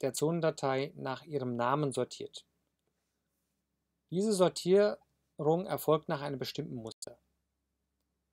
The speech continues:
Zunächst werden alle Namen Fully Qualified Domain Names nach der Anzahl ihrer Labels sortiert. Das heißt,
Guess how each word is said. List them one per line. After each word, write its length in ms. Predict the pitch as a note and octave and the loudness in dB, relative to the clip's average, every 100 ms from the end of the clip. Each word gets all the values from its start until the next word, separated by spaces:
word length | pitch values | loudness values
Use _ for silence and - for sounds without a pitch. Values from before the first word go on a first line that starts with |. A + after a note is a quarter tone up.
| _ _ _ _ _ | _ _ _ _ _
Zunächst 480 | - C#3+ B3 - - | 0 4 4 0 0
werden 280 | D#3+ D#3+ E3+ | 4 4 2
alle 320 | C#3 D#3+ F#3 | 0 4 4
Namen 760 | E3+ C#3 C3+ F3+ G3 F#3 F#3 G3 _ _ _ _ _ _ - | 2 0 2 4 4 2 0 -6 _ _ _ _ _ _ -16
Fully 460 | - - F3+ F#3 | -4 2 4 4
Qualified 880 | - - D#3 D#3+ D#3+ - C#3 C#3 - | 2 2 4 4 2 4 4 2 0
Domain 340 | C3+ B2+ F3+ | 2 4 2
Names 580 | G3 F#3+ G3 G3 - - _ | 2 0 -2 -2 -4 -8 _
nach 180 | - F#3 | -4 -2
der 220 | - D3 | 0 0
Anzahl 360 | D#3 G#3 F#3 E3+ | 0 2 2 2
ihrer 200 | D#3 C#3 | 2 4
Labels 340 | C3 B2+ B2 | 4 2 0
sortiert. 460 | - A2+ - - - _ _ _ _ _ _ _ _ _ _ _ _ _ _ _ _ _ _ - | -6 -10 -14 -16 -20 _ _ _ _ _ _ _ _ _ _ _ _ _ _ _ _ _ _ -8
Das 80 | - | 4
heißt, 500 | C#3+ E3+ - - | 6 6 0 -8